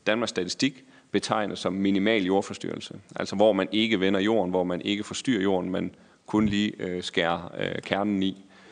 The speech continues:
Og, øh, det udgør en komma fem procent af det dyrkede areal, der er i Danmark. Og, øh, som Søren også nævnte, så bygger Conservation Agriculture på en hel række principper.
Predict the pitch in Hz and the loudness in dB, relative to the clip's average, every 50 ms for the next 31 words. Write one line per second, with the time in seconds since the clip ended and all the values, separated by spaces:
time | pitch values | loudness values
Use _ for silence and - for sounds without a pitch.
0 | - - - - - - - _ - - 95 92 92 90 90 92 92 90 87 87 | -20 -20 -20 -20 -20 -20 -20 _ 0 2 4 6 6 6 6 6 6 6 6 4
1 | 87 87 87 85 85 85 - 110 113 107 104 113 110 110 101 92 92 87 - - | 4 4 2 0 0 0 2 4 4 6 6 4 4 4 4 4 4 0 -4 -14
2 | - - 120 123 110 - 101 92 - 127 123 104 107 101 - 107 107 92 87 87 | -2 0 2 2 2 2 0 2 2 2 0 0 -4 -2 -2 -2 0 -2 -2 0
3 | 101 98 95 95 113 113 107 101 87 87 90 92 92 87 82 82 82 87 87 87 | 2 2 2 4 4 4 4 4 2 2 2 2 2 2 0 0 0 0 0 0
4 | 85 87 90 - 101 135 180 190 165 - - - - - - - - - - - | -2 -2 -2 -2 0 0 0 -2 -4 -8 -18 -20 -20 -20 -20 -20 -20 -20 -20 -20
5 | _ - - 101 104 101 101 101 101 95 95 92 92 90 87 87 85 85 87 87 | _ 2 4 6 6 8 8 6 6 6 6 6 6 6 4 4 2 0 -2 -6
6 | - - - 92 85 85 85 - - - - - _ _ _ - - - - 95 | -6 0 0 0 0 0 -6 -10 -14 -20 -20 -20 _ _ _ -16 -16 -14 -14 -14
7 | - - 110 107 117 123 113 101 104 - 104 101 104 120 135 139 - - 127 110 | -2 2 4 4 4 4 4 2 2 2 0 2 2 4 2 2 2 0 -2 0
8 | - 131 139 135 123 101 - - 95 95 - 95 101 113 123 - 104 95 92 - | 2 2 2 2 2 0 0 -2 -4 -2 -2 0 0 0 0 0 -4 -4 -6 -6
9 | - - - 110 117 - - 90 - - - 95 92 - - - - - - - | -6 0 0 2 2 2 -4 -8 -4 0 0 0 0 0 -4 -16 -20 -20 -20 -6
10 | - 98 98 113 127 110 90 92 92 92 92 - 92 87 - - 135 143 151 107 | -2 -2 2 2 2 2 2 2 2 0 -2 -2 -4 -4 0 0 0 2 2 0